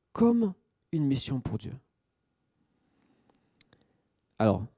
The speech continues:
le mot mission, c'est un peu piégé, hein. Je parle pas forcément d'aller au fin fond de l'Afrique, je parle pas non plus forcément de, de faire du porte-à-porte ou de, d'aller dans la rue, ou, ou des choses un peu classiques.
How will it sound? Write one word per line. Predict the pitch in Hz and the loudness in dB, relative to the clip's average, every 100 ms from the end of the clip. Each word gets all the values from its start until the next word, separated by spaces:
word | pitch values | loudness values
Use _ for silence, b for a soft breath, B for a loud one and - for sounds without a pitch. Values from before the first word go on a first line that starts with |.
| _ - | _ 0
le | 123 | 4
mot | 127 | 6
mission, | 135 147 - 143 104 | 6 4 6 4 4
c'est | - | -2
un | 98 | -2
peu | 113 | -2
piégé, | - 165 139 131 | 4 4 8 6
hein. | 107 | 4
Je | 107 | 0
parle | 117 120 | -4 -2
pas | - | 0
forcément | 170 139 127 127 127 | 0 0 0 2 4
d'aller | 131 113 | 4 4
au | 110 | 2
fin | 104 120 | 2 -2
fond | 113 120 | -2 -2
de | 107 | -2
l'Afrique, | 104 98 - 170 185 - | -2 -4 4 6 6 2
je | - | -10
parle | - 101 | -10 -12
pas | - 135 | -2 4
non | 139 143 | 4 4
plus | 175 | 0
forcément | - 139 - 139 143 | 0 -2 0 2 4
de, | 123 113 101 b b b b b | 4 4 2 b b b b b
de | - | -2
faire | 113 | 0
du | 110 | 2
porte-à-porte | 117 139 - 165 202 202 196 - | 2 2 2 4 6 6 4 2
ou | 117 | 2
de, | 110 110 | 4 2
d'aller | 117 | 2
dans | 120 127 | 4 6
la | 147 151 | 8 10
rue, | 180 190 190 160 | 12 12 12 12
ou, | 117 110 110 113 | 8 6 4 2
ou | |
des | 120 | 2
choses | 120 170 160 135 | 6 8 10 8
un | 127 | 6
peu | 131 | 4
classiques. | - 170 165 - 262 - - | 4 2 2 2 0 -2 -16